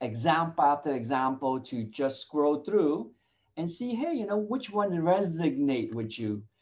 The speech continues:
Which one, you know, is more representative of you? How do you speak? How do you talk? So,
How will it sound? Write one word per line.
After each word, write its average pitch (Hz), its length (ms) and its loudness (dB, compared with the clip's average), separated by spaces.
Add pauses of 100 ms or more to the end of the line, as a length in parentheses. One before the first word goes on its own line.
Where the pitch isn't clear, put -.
(120)
Which 175 320 -2
one, 160 460 4
you 160 80 2
know, 131 640 2 (160)
is 127 120 -4
more 143 280 4
representative 143 640 2
of 120 180 -2
you? 131 380 4
How 147 160 2
do 139 80 2
you 139 160 4
speak? - 420 2
How 143 80 -4
do 139 80 0
you 135 160 2
talk? 147 440 0
So, 175 400 0